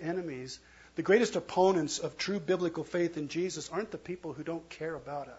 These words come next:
about faith at all or religion at all. The real enemies of the Christian are those who, who embrace a religious belief system based on works and performance, and then they persecute the Christian for living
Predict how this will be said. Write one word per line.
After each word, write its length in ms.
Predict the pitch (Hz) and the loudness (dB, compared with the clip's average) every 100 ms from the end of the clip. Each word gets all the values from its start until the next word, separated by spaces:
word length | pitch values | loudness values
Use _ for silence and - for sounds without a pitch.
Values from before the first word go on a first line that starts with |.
| - - - - - | -20 -20 -20 -20 -4
about 240 | 151 151 | -2 -2
faith 280 | - 165 160 | -2 -4 -4
at 80 | 127 | -4
all 300 | 143 139 135 | -2 -2 -4
or 40 | |
religion 460 | 131 131 156 165 131 | -6 -4 -4 -6 -10
at 80 | 123 | -6
all. 360 | 165 139 131 - - - - - | -4 -4 -4 -10 -20 -20 -12 -4
The 100 | 143 | 2
real 300 | 165 254 156 | 4 6 4
enemies 560 | 165 277 151 120 127 | 2 2 0 -2 -2
of 80 | 135 | -6
the 80 | 135 | -8
Christian 560 | - 233 - - 127 131 - - - | -2 -2 -2 -4 -6 -8 -14 -10 0
are 160 | 147 | 2
those 420 | 139 156 190 196 | 4 4 6 4
who, 360 | - 165 156 143 - - - | 0 -2 0 -2 -10 -20 -8
who 140 | - 160 | 0 2
embrace 520 | 156 151 180 202 - | 2 4 6 4 2
a 300 | 160 156 143 - - | 0 0 -2 -8 -6
religious 500 | 156 160 175 202 196 | 2 4 4 2 -2
belief 380 | - 160 190 220 | 0 2 4 2
system 520 | - 151 - 160 165 165 - | -2 -2 -2 -2 -2 -6 -4
based 280 | 165 156 165 | -2 -2 -2
on 200 | 160 143 | -2 0
works 300 | 165 170 175 | -2 -2 -6
and 100 | 160 | -6
performance, 600 | 185 - 151 143 143 - | -6 -6 -6 -4 -8 -10
and 200 | 147 147 | -10 -6
then 200 | 143 156 | -4 -4
they 120 | 156 | -6
persecute 640 | 143 - 190 - - - 135 | -8 -10 -10 -12 -14 -14 -14
the 60 | 135 | -14
Christian 480 | - 220 - 131 139 | -10 -10 -10 -12 -12
for 180 | - 143 - - - - - | -10 -10 -12 -20 -20 -20 -16
living 400 | 143 143 151 139 | -8 -4 -4 -6